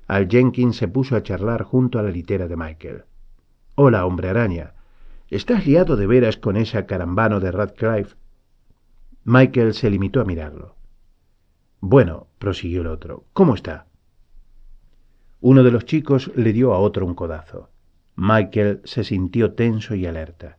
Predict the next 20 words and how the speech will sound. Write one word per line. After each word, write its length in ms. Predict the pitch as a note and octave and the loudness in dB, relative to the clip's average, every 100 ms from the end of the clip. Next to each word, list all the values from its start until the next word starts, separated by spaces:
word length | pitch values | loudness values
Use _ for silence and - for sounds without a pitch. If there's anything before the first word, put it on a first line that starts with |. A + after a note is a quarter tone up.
| _ _ _ _ _ _ | _ _ _ _ _ _
No 140 | - B2+ | 2 4
había 240 | D3 D#3 | 4 2
pegado 340 | - A2 B2 G#2 | 0 0 2 2
a 60 | |
otro 240 | A2 A2+ G2+ | 2 2 -2
ser 200 | - G2+ | -2 -2
humano 320 | G#2+ A2+ G#2 | 0 0 -2
desde 320 | F#2 F2+ F2 | -4 -6 -6
que 120 | F#2+ | -4
era 160 | G#2+ F2 | -4 -2
niño, 400 | G2 F2+ F2 E2+ _ _ _ - | -2 -4 -6 -10 _ _ _ -8
pero 160 | F#2+ | 0
ahora 240 | A2 B2+ A2+ | 4 4 4
sabía 540 | A2 G#2 B2 A2 - - | -2 0 2 0 -4 -10
para 300 | G2 F2+ E2+ | -8 -8 -4
qué 180 | B2+ B2+ | 0 0
se 180 | - | -2
había 240 | G2 G#2+ G#2+ | -4 -2 -2
estado 400 | F2+ - G#2+ G2 | -4 -4 -4 -4
reservando. 760 | G2 F2+ F#2 E2 D#2+ D2 C2+ | -8 -10 -10 -10 -12 -14 -20